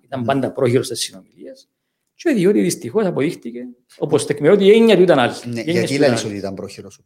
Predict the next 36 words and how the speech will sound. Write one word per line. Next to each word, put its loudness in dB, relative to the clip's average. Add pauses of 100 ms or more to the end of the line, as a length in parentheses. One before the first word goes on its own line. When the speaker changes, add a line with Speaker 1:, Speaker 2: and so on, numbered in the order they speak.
Speaker 2:
πρόεδρος -20
στις -18
συνομιλίες; -20 (260)
Speaker 1:
Διότι, 0
ε, 4
διό-, 2
Speaker 2:
Έχεις -2
προ-, -6
γνώση -8
Speaker 1:
ναι, -8
Speaker 2:
νομίδιος; 0 (100)
Speaker 1:
διότι 4
Speaker 2:
Πώς; 0
Speaker 1:
πήγαινε, 4
διότι, 4
ε, 2
εθώρεν 0
τα 2
έγγραφα, -2 (180)
μες -8
στο -6
αυτοκίνητο, -2
τη 0
μισή -4
ώρα -2
πάνε -4
να -2
πάει -2
στις -8
συναντήσεις, -12
στις -20
πίστες -20
των -20
περιπτώσεων. -20 (2000)
Ε, -2
τούτα, 2